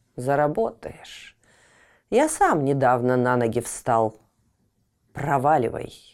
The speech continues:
А у самого от добра сундуки ломятся, дома новые понастроены, товару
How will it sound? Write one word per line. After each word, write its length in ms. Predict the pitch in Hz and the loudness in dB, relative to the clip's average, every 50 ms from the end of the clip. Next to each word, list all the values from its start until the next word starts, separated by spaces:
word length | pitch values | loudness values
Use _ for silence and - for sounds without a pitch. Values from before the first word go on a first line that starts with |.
| _ _ _ _ _ _ _ _ _ _ _ _ _ _ _ _ _ _ _ _ _ _ _ _ _ _ _ _ | _ _ _ _ _ _ _ _ _ _ _ _ _ _ _ _ _ _ _ _ _ _ _ _ _ _ _ _
А 120 | - 185 208 | -10 -6 -4
у 100 | 226 226 | -4 -6
самого 680 | 226 - - 233 233 240 240 233 240 247 240 220 180 | -6 -6 -6 -6 -4 -4 -4 -4 -2 -2 -2 -2 -2
от 140 | 156 156 160 | -2 -2 -2
добра 420 | 165 190 214 202 226 226 240 240 233 | 0 0 0 2 2 0 0 0 -2
сундуки 640 | 233 - - 233 233 226 208 226 226 226 - 226 | -2 -2 0 0 0 2 0 0 -2 -2 -2 0
ломятся, 960 | 220 214 208 208 208 202 180 156 131 120 113 - - - - - 131 131 123 - _ _ _ _ _ _ - | 0 2 2 0 0 0 -2 -4 -6 -8 -12 -14 -18 -18 -18 -18 -20 -20 -20 -20 _ _ _ _ _ _ -12
дома 560 | 104 117 123 135 165 185 190 208 226 226 220 | -8 -2 0 2 2 2 2 0 0 0 0
новые 420 | 226 220 226 226 226 214 214 214 | 0 0 0 0 0 0 -2 -4
понастроены, 1300 | 202 208 214 208 214 214 202 - - - - 220 240 247 233 214 185 165 135 127 - 71 - - - - _ - - - - - - - _ _ | -4 -4 -4 -4 -4 -6 -6 -10 -12 -10 -6 -4 -2 -2 0 0 0 -2 -2 -4 -6 -8 -10 -12 -14 -20 _ -20 -20 -20 -20 -20 -20 -20 _ _
товару 760 | - 214 233 240 240 262 277 294 311 302 294 294 285 277 262 | 2 2 2 2 2 0 -2 -2 -2 -2 -2 -2 -4 -4 -4